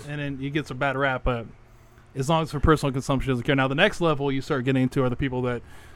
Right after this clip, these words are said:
will buy bourbon and then, you know, make tw-, wanna make twenty dollars off it. So if they buy a bottle of bourbon, say they paid eighty bucks for it, they know it's worth,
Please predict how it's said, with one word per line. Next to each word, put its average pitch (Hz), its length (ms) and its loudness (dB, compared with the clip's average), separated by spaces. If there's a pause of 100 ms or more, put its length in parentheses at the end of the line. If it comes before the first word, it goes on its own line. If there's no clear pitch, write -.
(120)
will 139 200 4
buy 135 280 6
bourbon 135 400 2
and 127 140 2
then, 123 320 0
you 135 100 -4
know, 123 120 0
make 127 240 0
tw-, 147 240 -8
wanna 139 180 -4
make 123 140 -4
twenty 131 240 0
dollars 117 320 -2
off 107 160 -8
it. 110 100 -16
So 123 140 -4
if 117 60 -6
they 127 100 -4
buy 131 180 0
a 127 60 0
bottle 127 240 2
of 120 80 -2
bourbon, 139 360 4 (960)
say 151 220 2
they 147 80 4
paid 143 200 4
eighty 143 140 2
bucks 143 220 0
for 151 140 2
it, 139 40 0
they 139 100 -4
know 143 200 0
it's 139 140 -4
worth, 143 260 2